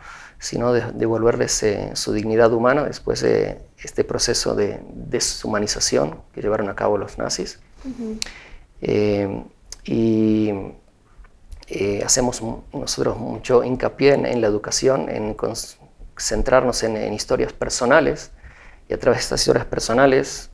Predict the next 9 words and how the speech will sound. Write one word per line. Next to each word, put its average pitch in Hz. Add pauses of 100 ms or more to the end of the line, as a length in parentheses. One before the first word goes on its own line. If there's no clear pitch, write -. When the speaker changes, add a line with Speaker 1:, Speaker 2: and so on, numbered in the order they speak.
Speaker 1:
familiares, 117
comunitarias, 123 (220)
conocer 123
un 117
poco 117
más 113
el, 110
el 113
contexto -